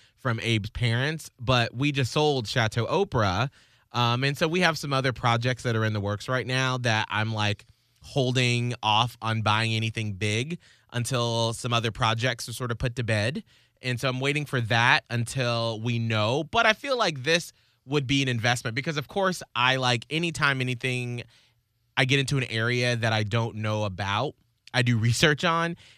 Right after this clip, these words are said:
And so after we sold Chateau Oprah, my townhouse, and we got, like, a big chunk of money, more money than I've seen or anyone in my family seen,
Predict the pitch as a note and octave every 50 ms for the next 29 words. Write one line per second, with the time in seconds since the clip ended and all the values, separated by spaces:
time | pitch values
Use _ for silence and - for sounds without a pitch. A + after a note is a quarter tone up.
0 | _ _ - C3+ C3 B2+ A#2+ - C#3+ C3 B2+ - B2+ C3 C3+ C3 - D3 C3+ C3
1 | B2+ A#2+ A2+ - C#3 B2+ B2+ B2+ B2 A#2+ G#2+ - C3+ A2+ A2 - B2+ G#2+ F#2 A#2
2 | A2+ - A#2 A2 A2 G#2+ G#2 G#2 G2+ - G2 G2+ G#2 - - F3 G3 A3 A3+ F3+
3 | D3+ A#2 G#2+ G2+ G2+ A2 - - _ _ _ _ _ _ - A2+ G#2 G#2+ A2 F#2+
4 | B2+ A2 G#2 G#2 G2+ - A#2+ A2 G2 - G#2 F#2+ B2 A#2+ A2+ A2 G2+ - - -
5 | A#2 G#2 - A2 A2 F3 G#3 A3 F#3+ E3 D3+ D3 C#3 C#3 C3+ C3 C3 B2 B2 A#2
6 | A#2 A#2 - - C#3+ D3+ D#3+ D#3 - - D#3+ D3+ D3 C3+ B2 B2 B2 B2 A#2+ A#2+
7 | A2+ G#2+ G2+ G#2+ - - E3+ G#3 A#3+ B3+ G#3 D#3 C3 A#2+ - - C3 A#2 A2+ A2+
8 | A2+